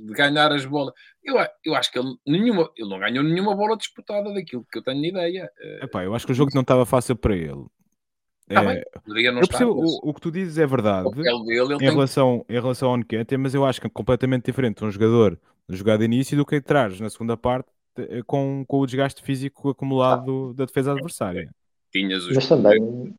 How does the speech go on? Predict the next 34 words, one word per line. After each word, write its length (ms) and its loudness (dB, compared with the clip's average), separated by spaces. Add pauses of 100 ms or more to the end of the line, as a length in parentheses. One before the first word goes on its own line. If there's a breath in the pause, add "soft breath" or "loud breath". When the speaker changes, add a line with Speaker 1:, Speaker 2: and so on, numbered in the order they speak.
Speaker 1:
tinhas 160 -2
os 100 -4
primeiros 340 0
trinta 320 -2
minutos 380 -2
ou 60 -4
os 80 -10
primeiros 340 -8
vinte 260 -8
minutos 340 -6
para 160 -12
fazeres 420 -8
isso 320 -14
e 80 -8
não 200 -8
me 60 -14
pareceu 380 -6
que 180 -14
ele 120 -4
o 80 -8
tenha 280 -4
feito. 420 -10 (540)
Não 100 -4
sei 140 -4
Speaker 2:
Certo, 280 -2
Speaker 1:
se, 40 -8
se 60 -2
Speaker 2:
mas 100 -4
se 60 -6
Speaker 1:
quereria 200 4
Speaker 2:
calhar 20 2
não 120 8
passava 360 2
Speaker 1:
culpar 240 6